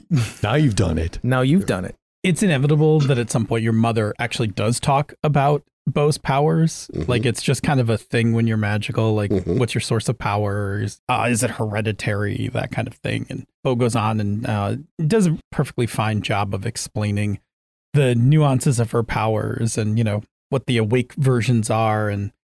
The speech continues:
Speaker 4: how shared sleeping works, things like that.
Speaker 3: It's very relaxing to, like, go in and share a dream together.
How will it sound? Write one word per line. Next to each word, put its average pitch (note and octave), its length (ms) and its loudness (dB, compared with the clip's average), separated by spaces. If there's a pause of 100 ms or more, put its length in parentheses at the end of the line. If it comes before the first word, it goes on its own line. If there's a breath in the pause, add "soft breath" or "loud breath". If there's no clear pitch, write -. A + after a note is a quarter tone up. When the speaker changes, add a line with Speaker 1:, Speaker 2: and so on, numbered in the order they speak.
Speaker 4:
how C3 200 0
shared A2+ 320 0
sleeping G#2+ 520 -2
works, - 540 -4
things G#2+ 340 -6
like - 200 -8
that. - 240 -6 (220)
Speaker 3:
It's - 180 -2
very B2 160 2
relaxing B2+ 500 2
to, F2 80 -2
like, F2 200 2 (280)
go G#2 100 2
in A#2 80 4
and G2+ 140 2
share G#2 200 0
a F#2 40 0
dream F#2+ 220 -2
together. C#2+ 380 -6